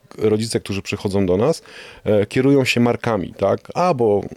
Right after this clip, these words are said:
moja koleżanka ma fotelik tej marki, czy, mm, czy, czy jest bardzo zadowolona. Okej, on może być dobry, natomiast w ich samochodzie.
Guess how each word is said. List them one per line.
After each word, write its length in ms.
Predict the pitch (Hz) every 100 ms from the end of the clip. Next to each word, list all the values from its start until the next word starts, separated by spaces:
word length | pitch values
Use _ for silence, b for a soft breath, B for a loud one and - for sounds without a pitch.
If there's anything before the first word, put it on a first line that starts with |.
| -
moja 300 | - 123 120
koleżanka 580 | - 107 101 110 110 104
ma 160 | 104 104
fotelik 420 | 98 - 107 95
tej 160 | 113
marki, 460 | 117 110 113 113 113
czy, 180 | - 92
mm, 800 | 92 87 - 73 71 73 69 71
czy, 180 | - 98
czy 160 | -
jest 160 | 117 113
bardzo 280 | 113 120 110
zadowolona. 680 | 107 104 98 104 101 113 131 B B
Okej, 420 | 107 113 127 107 87
on 140 | 98
może 300 | 104 156 127
być 180 | 98 87
dobry, 400 | 92 87 104 135
natomiast 400 | 107 - 117 107
w 100 | -
ich 180 | 135 -
samochodzie. 540 | 131 127 117 113 82